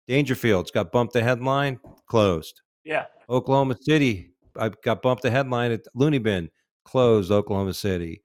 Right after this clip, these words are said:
Speaker 2: Yeah.
Speaker 1: Li-, now Wichita. Tulsa's still open, I think, right? And, uh,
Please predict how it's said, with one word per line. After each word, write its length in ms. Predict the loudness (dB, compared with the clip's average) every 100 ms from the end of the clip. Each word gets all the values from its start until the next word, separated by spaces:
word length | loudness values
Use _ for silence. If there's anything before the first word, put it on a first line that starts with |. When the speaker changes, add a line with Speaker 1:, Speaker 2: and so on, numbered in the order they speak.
| _
Speaker 2:
Yeah. 180 | -8 -8 -8 _ _ _ -2
Speaker 1:
Li-, 200 | 0 2
now 260 | 2 0
Wichita. 720 | 2 0 -2 -6 -6 -6 -8 -14 _ _ _
Tulsa's 380 | 4 4 2 -4
still 220 | 0 2
open, 260 | 2 2 -2
I 100 | -2
think, 320 | -2 -2 -2
right? 280 | 0 -2 -4
And, 460 | -4 -4 -4 -4 -4
uh, 400 | -2 -2 -4